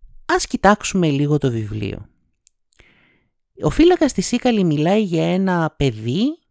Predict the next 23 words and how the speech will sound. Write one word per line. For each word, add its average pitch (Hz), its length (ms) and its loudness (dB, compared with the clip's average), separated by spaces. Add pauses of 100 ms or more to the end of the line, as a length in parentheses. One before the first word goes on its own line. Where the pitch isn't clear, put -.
που 139 100 -4
χάνει 196 460 2
την 160 180 -4
αθωότητά 131 720 -4
του, - 200 -20
για 131 240 -6
ένα 175 180 0
παιδί 135 420 -4
που - 180 -6
πάντα 160 360 -2
βρίσκεται 139 580 -8
στο, - 1000 -4 (260)
στην 139 360 -2
άκρη 165 320 -2
της 151 160 -10
κοινωνίας, 131 720 -4
που 147 120 -4
ποτέ 165 460 0
δεν 160 180 -2
αισθάνθηκε 147 680 -4
να 135 220 -4
ανήκει 123 520 -4
κάπου. - 480 -6